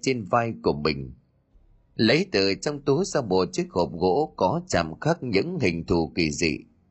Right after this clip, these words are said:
Ông Chín không vội vàng mở ra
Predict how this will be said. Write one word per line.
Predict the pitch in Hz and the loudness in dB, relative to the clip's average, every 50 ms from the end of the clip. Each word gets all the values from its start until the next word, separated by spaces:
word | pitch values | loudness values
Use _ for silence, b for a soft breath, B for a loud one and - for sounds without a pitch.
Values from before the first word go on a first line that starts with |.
| _ _ - _ _ _ _ _ _ _ _ _ _ _ _ _ _ _ _ _ _ _ _ _ | _ _ -20 _ _ _ _ _ _ _ _ _ _ _ _ _ _ _ _ _ _ _ _ _
Ông | _ 165 165 156 | _ 0 0 2
Chín | - 160 160 185 208 | 0 -2 0 -2 0
không | 185 185 170 143 101 | -2 -2 -2 0 2
vội | 104 98 98 95 | 2 2 2 2
vàng | - - 98 92 92 92 92 | 0 0 0 0 0 -2 0
mở | 90 87 87 | 2 2 2
ra | 85 87 - - 147 143 139 143 | 2 0 -4 -2 -2 -2 -2 -4